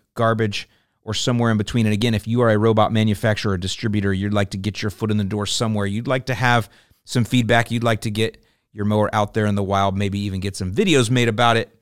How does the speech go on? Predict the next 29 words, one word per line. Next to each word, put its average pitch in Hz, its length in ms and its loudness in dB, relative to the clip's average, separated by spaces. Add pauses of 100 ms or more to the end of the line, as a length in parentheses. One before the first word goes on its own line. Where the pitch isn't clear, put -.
(360)
why 151 100 -8
don't 170 140 -6
you 151 60 -6
give 165 100 0
me 147 100 2
a 131 40 0
call, 127 260 2
put - 160 -6
my 110 100 -2
contact 110 480 -2
info 101 320 -2
below, 104 440 0 (420)
or, 104 100 -4
uh, 98 220 0 (340)
give 107 100 -6
me 104 80 2
an 104 60 2
email, 98 460 0
and, 107 280 -2
uh, 110 180 0 (160)
let's 110 120 -8
see - 80 -4
what 104 60 0
we 98 80 0
can 98 80 0
do. 90 120 -2 (300)
So 107 260 2 (380)
hope - 160 0
this, - 260 0